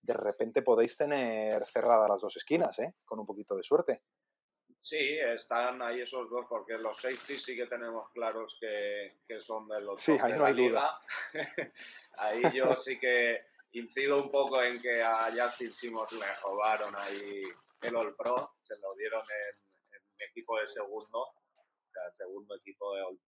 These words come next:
Speaker 2: Pro, pero sí que creo que eso, ese combo por detrás es tremendo. Y lo que dices tú, aparte Ojemudia metería también la incógnita de, de Bryce Callahan, que no jugó ni un partido el año pasado, pero es alguien que pidió Fangio, que estuvo ya con él en Chicago y por
Speaker 1: Y
Speaker 2: tanto
Speaker 1: que
Speaker 2: sí.
Speaker 1: podría ser el, el linebacker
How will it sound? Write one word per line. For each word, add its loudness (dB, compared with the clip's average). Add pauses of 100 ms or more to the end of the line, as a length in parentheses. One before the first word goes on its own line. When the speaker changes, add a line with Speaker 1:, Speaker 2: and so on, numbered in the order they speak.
(100)
Speaker 2:
Pro, -8 (500)
pero -4
sí -8
que -2
creo -6
que -8
eso, -8
ese -10
combo -10
por -4
detrás -8
es -18
tremendo. -8
Y -10
lo -10
que -10
dices -10
tú, -4
aparte -4
Ojemudia -6
metería -8
también -10
la -6
incógnita -6
de, -6 (160)
de -8
Bryce -4
Callahan, -2 (640)
que -2
no -2
jugó 0
ni -10
un -14
partido -4
el -2
año -8
pasado, -2
pero -2
es -6
alguien -6
que -10
pidió -10
Fangio, -10
que -16
estuvo -12
ya -8
con -20
él -14
en -16
Chicago -8
y -10
por -16
Speaker 1:
Y -20
Speaker 2:
tanto -6
Speaker 1:
que 6
Speaker 2:
sí. 4
Speaker 1:
podría 6
ser 4
el, 2
el 4
linebacker 2